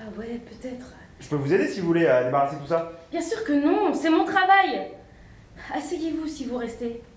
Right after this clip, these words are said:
Speaker 1: Je me repose deux secondes et je m'y mets.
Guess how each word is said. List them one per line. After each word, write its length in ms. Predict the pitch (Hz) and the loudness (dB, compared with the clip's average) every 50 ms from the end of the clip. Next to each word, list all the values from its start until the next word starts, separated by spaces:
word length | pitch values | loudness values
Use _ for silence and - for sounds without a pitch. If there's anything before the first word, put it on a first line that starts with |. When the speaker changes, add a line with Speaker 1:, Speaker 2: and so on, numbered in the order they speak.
| - - - - - - - - - - - - - - - - - - - - - - - - - - - | -20 -20 -20 -20 -20 -20 -20 -20 -20 -20 -20 -20 -20 -20 -20 -20 -20 -20 -20 -20 -20 -18 -18 -18 -18 -14 -6
Speaker 1:
Je 60 | 247 | -4
me 60 | 262 269 | -4 -2
repose 360 | 262 277 277 269 262 254 208 | -2 -2 -4 -4 -4 -6 -4
deux 140 | 202 320 - | -4 -4 -4
secondes 440 | 320 311 311 262 269 302 320 311 | -4 -4 -4 -2 -2 0 0 0
et 180 | 320 - - 269 | -2 -2 -2 -2
je 120 | 220 247 | 0 0
m'y 140 | 269 269 269 | 2 2 2
mets. 240 | 240 214 196 - - | 2 0 -2 -4 -8